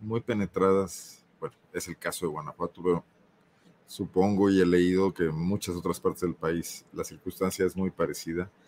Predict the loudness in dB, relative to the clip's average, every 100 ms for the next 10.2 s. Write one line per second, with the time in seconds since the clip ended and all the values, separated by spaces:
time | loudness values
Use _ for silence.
0 | -20 -20 -12 2 10 10 10 6 6 6
1 | 8 10 10 6 2 0 0 2 4 4
2 | 4 4 0 2 4 6 4 2 -2 -2
3 | 2 4 2 4 4 4 2 -6 -20 _
4 | _ _ _ -4 -4 -4 -2 -2 0 -4
5 | 0 0 2 0 0 -2 -6 0 4 4
6 | 4 4 6 6 6 4 2 0 0 -2
7 | 0 -2 -2 0 2 0 -2 0 2 2
8 | 0 -6 -4 -4 -4 -6 2 4 4 4
9 | 2 2 -2 -4 4 6 6 4 0 6
10 | 6 4